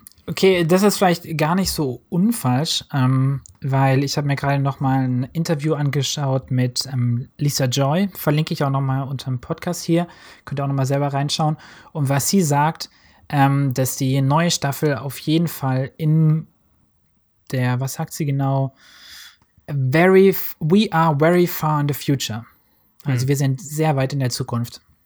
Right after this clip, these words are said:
Speaker 2: Welches Jahr waren wir jetzt noch mal während Staffel zwei? Das haben wir auch herausgefunden. Weißt du das noch?
Speaker 1: Ähm, ich glaube, ich kann noch mal nachschauen, wir waren, glaube ich, zweitausendfünfzig. Ähm,
Speaker 2: Ah, ja.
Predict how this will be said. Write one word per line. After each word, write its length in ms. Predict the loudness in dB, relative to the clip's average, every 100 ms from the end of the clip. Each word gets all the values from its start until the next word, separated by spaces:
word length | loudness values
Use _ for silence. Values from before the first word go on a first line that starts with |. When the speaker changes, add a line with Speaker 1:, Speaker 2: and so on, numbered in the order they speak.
| _ _ _ _ _ _ _ _ _
Speaker 2:
Welches 300 | -4 0 2
Jahr 140 | 4 4
waren 140 | 4
wir 100 | 4
jetzt 300 | 2 0 0
noch 100 | 0
mal 480 | 2 2 2 2 -2
während 300 | -2 -2 -4
Staffel 280 | -4 -6 -6
zwei? 320 | -4 0 0
Das 140 | -2 -6
haben 100 | -4
wir 100 | -4
auch 80 |
herausgefunden. 580 | -4 -6 -6 -8 -12 -12
Weißt 200 | -12 -12
du 20 | -14
das 160 | -14
noch? 180 | -14 -16 _ _ _ _ -4
Speaker 1:
Ähm, 540 | 0 2 2 0 -4
ich 140 | -8 -8
glaube, 640 | -6 -2 0 0 2 0
ich 120 | -2 -8
kann 120 | -4
noch 60 | -2
mal 100 | 0
nachschauen, 300 | 0 0 -2
wir 100 | -2
waren, 140 | -2
glaube 180 | -2 -4
ich, 80 | -4
zweitausendfünfzig. 3000 | -6 -4 -4 -6 -4 -2 -2 -4 -4 -2 -2 -6 -8 -8 -6 -8 -8 -12 -14 -18 -10 -2 -2 -2 -6 -6 -6 -8 _ _ _ _ _ _ _
Ähm, 220 | -6 -4 -2
Speaker 2:
Ah, 200 | -2 0
ja. 240 | -2 -6